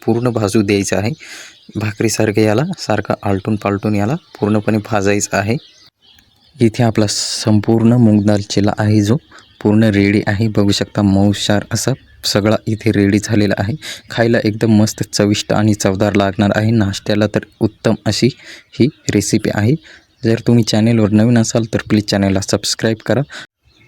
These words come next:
पुढची रेसिपी कोणती हवी आहे ते आम्हाला कमेंट बॉक्समध्ये सुचवा,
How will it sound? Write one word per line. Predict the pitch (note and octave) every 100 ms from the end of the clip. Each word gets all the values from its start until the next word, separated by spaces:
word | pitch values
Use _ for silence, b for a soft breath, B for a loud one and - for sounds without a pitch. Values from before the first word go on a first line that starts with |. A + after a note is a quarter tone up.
| -
पुढची | B2+ C3+ F3+
रेसिपी | D#3 - D3+
कोणती | C#3+ C3 B2+ B2
हवी | A#2+ A2 -
आहे | A2+ A2
ते | A2
आम्हाला | A2 G#2+ G2+ -
कमेंट | G2+ G#2 G2+ -
बॉक्समध्ये | G#2 - G#2 G2+
सुचवा, | G2+ - G2+ B2